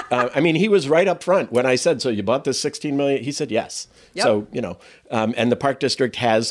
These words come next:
Speaker 1: also been right up front, but, uh, there's, you know, there's a lot of money and, and, and a public trust. The lakefront in Chicago and the North Shore really is a very valuable public, um, amenity.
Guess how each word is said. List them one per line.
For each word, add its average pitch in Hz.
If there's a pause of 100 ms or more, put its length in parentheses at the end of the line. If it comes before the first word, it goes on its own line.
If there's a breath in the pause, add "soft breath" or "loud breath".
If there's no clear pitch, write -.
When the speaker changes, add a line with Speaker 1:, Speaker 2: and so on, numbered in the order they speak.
(100)
Speaker 1:
also 110
been 104
right 95
up 92
front, 95
but, 107 (480 soft breath)
uh, 107
there's, 147
you 143
know, 160
there's 135
a 131
lot 123
of 214
money 151
and, 120 (180)
and, 147
and 151
a 143
public 170
trust. -
The 127
lakefront 131
in 117 (480 loud breath)
Chicago 135
and 127
the 127
North 120
Shore 127
really 123
is 110
a 113
very 120
valuable 110
public, 113 (460 soft breath)
um, 104
amenity. 110